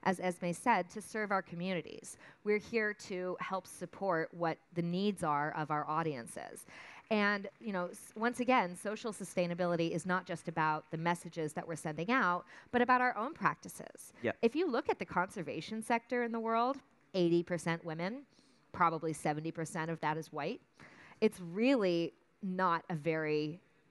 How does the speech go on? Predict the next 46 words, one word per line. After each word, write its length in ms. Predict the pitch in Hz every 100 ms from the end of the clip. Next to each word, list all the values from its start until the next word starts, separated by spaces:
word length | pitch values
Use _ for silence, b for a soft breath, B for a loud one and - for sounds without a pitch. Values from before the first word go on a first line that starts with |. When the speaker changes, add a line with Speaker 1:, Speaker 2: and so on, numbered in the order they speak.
| -
Speaker 1:
accessible 580 | 180 - 160 - 160 147
or 60 |
inclusive 480 | 147 151 147 143 147
sector. 540 | - 180 - - 55 - B B B -
And, 380 | 170 165 165 -
um, 380 | 175 160 156 156
it's 180 | 196 -
amazing 320 | 220 254 240
to 60 | 190
see 180 | - 180
the 140 | 165
work 340 | 156 165 165 -
that 140 | 151
is 220 | 151 143 -
being 180 | 165 151
done 200 | 160 160
Speaker 2:
Yeah. 60 |
Speaker 1:
towards 340 | 160 160 160 -
that. 260 | - 95 95
But 160 | - 170 - B B
it's 160 | 226 -
also 340 | 302 320 277
about, 460 | 226 175 160 160 -
you 100 | 196
know, 280 | 165 165 - - -
museums, 680 | 202 202 180 214 202 190
as 180 | 185 175
we 100 | 196
were 120 | 185
talking 400 | 180 185 175 175
about 320 | 170 175 165 165
earlier 400 | 180 175 175 165
in 120 | 160
the, 80 | 170 - -
the 80 | 175
panel, 520 | 170 170 165 156 156 -
um, 260 | 160 156 160
Natalie 400 | 175 185 185 165
said, 360 | 156 160 151 156 B B -
you 60 |
know, 240 | 170 156 - -
conservation 680 | - 180 185 180 170 170 165
versus 320 | 160 - -
conversation. 840 | - 190 190 160 - 110 - 139
And 120 | 170
that 140 | 190